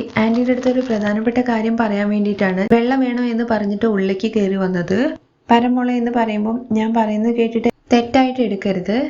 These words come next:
അനിയും നന്ദുവും ഒരുമിച്ച് ഇങ്ങനെ പോകുന്നതുകൊണ്ട് എനിക്ക് കുഴപ്പമൊന്നുമില്ല,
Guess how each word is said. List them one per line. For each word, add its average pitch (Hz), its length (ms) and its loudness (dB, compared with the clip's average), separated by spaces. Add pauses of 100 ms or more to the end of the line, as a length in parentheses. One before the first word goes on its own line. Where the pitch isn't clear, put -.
(340)
അനിയും 247 400 2 (180)
നന്ദുവും 233 400 0 (120)
ഒരുമിച്ച് 214 520 -2 (140)
ഇങ്ങനെ 240 260 0
പോകുന്നതുകൊണ്ട് 226 600 0 (160)
എനിക്ക് 214 320 0
കുഴപ്പമൊന്നുമില്ല, 214 680 0